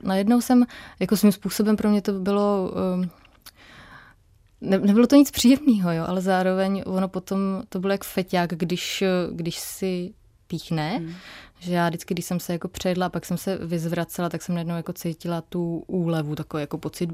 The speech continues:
Speaker 1: bezpečí, ty jistoty, že najednou jako mám aspoň něco pod kontrolou, byť ona to samozřejmě vůbec nebyla pravda,
Speaker 2: Jako,
Speaker 1: jo,
Speaker 2: že
Speaker 1: to
Speaker 2: vám
Speaker 1: jako
Speaker 2: to i chemicky tedy dělalo příjemný pocit?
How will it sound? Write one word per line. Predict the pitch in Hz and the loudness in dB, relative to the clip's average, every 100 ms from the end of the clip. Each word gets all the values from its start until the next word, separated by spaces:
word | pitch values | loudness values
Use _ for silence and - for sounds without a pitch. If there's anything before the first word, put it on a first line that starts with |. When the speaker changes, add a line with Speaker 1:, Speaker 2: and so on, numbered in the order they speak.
| - | -4
Speaker 1:
bezpečí, | 165 - 170 - | -6 -4 -8 -6
ty | 180 | 0
jistoty, | 190 185 180 - - 190 175 | 2 4 4 0 -6 -6 -2
že | 180 | -2
najednou | 170 170 180 | 0 0 -2
jako | 175 - | -4 -4
mám | 180 180 | -2 -2
aspoň | 185 - 214 | -2 2 4
něco | 214 202 - | 4 2 -2
pod | 202 185 - | -2 -6 -4
kontrolou, | 170 160 156 165 156 | -4 -4 -2 0 0
byť | 160 165 | 0 -2
ona | 156 | -4
to | 147 | -6
samozřejmě | - 160 160 | -6 -4 -2
vůbec | 156 156 | -2 -2
nebyla | 165 151 151 | -2 -2 0
pravda, | - 185 180 | 0 0 0
Speaker 2:
Jako, | - | 0
Speaker 1:
jo, | 190 | 2
Speaker 2:
že | |
Speaker 1:
to | 185 | 2
Speaker 2:
vám | |
Speaker 1:
jako | - | 2
Speaker 2:
to | 165 | 0
i | |
chemicky | - 220 226 233 - | 0 0 0 0 0
tedy | 294 208 | 0 2
dělalo | 185 175 196 | 2 2 0
příjemný | 202 202 175 170 160 | 0 2 4 4 2
pocit? | 160 - 311 339 - | -2 -2 0 0 -6